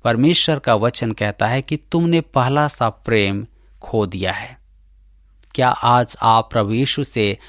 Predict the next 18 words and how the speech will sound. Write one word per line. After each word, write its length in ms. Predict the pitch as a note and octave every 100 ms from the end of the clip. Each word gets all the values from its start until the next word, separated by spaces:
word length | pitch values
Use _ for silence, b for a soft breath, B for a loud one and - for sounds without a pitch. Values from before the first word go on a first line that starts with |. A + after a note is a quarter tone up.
| -
वैसा 400 | G2+ A#2 B2+ -
ही 240 | B2+ A#2 E3
प्रेम 340 | - C3+ B2
करते 400 | A#2+ A2+ G#2+ A#2
हैं 240 | A2+ B2 B2+ b -
जैसा 380 | G#2+ A2+ - B2
आप 360 | - A2+ A#2 -
पहले 280 | A2 A2+
उससे 360 | A2+ - - A2
करते 420 | - G#2 - G2+ - G#2+
थे, 160 | F#2+ - _ _ _ - _ _ _ A#2
या 140 | C3
आपका 480 | - C#3+ D3+ - C#3
प्रेम 520 | - C3+ B2+ G2+ G#2+ - _
ठंडा 340 | - C3+ C#3+ C#3
हो 220 | A#2+ A2+
गया 220 | G2+ G2
है, 260 | G2+ G2